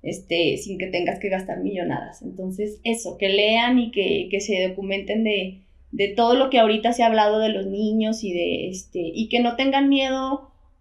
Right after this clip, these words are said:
a que el niño socialice un poquito. O sea, creo que sí hay que buscar que los niños socialicen, obviamente con toda la seguridad y con todos los, la, este, pero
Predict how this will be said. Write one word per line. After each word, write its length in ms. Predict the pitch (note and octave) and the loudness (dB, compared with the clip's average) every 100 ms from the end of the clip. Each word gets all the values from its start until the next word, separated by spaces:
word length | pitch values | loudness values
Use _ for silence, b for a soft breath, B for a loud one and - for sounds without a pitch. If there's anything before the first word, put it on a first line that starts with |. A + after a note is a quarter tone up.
| _ _ | _ _
a 320 | G#3+ G#3+ G3+ G#3+ | 2 2 2 2
que 80 | |
el 80 | A3+ | 4
niño 180 | A3 A#3+ | 4 2
socialice 680 | B3+ C#4 B3 A3 G#3+ F#3 - - | 0 0 2 2 0 -6 -12 -12
un 100 | G#3 | -4
poquito. 420 | A3 A3 G#3 E3 | -4 -4 -4 -4
O 20 | |
sea, 160 | E3+ F3+ | -4 -2
creo 180 | G#3+ G#3+ | 0 2
que 120 | B3+ | 2
sí 720 | B3+ B3 A#3+ A#3 A#3 A3+ - | 2 -2 0 0 -2 -4 -2
hay 120 | G#3 A#3 | -2 0
que 100 | A#3+ | -2
buscar 320 | A#3 A#3+ A3+ | -2 -2 0
que 80 | A#3+ | 0
los 120 | A3+ | 0
niños 220 | G3 G#3+ | 0 -4
socialicen, 880 | A3+ G3+ F3+ G3+ A3+ A#3 - - - G#3+ - _ - | -4 -4 -4 -2 -2 -2 -4 -12 -14 -14 -16 _ 0
obviamente 480 | A3 G#3+ A#3+ A3 A3+ | 4 6 4 4 2
con 160 | A3 A3 | 2 6
toda 160 | F#3+ | 6
la 160 | G3+ F#3+ | 8 6
seguridad 600 | G3+ F#3 F3+ F3+ E3+ F#3+ | 2 -4 0 2 4 2
y 40 | A3 | -2
con 180 | F#3 F3+ | -4 2
todos 180 | F3+ | 2
los, 260 | F#3 F3 - | 2 -2 -4
la, 320 | E3+ D#3 A2+ - | -2 -2 -2 -4
este, 240 | F#3 - | -8 -6
pero 380 | F#3+ G3 F#3 F#3 | 0 2 2 -2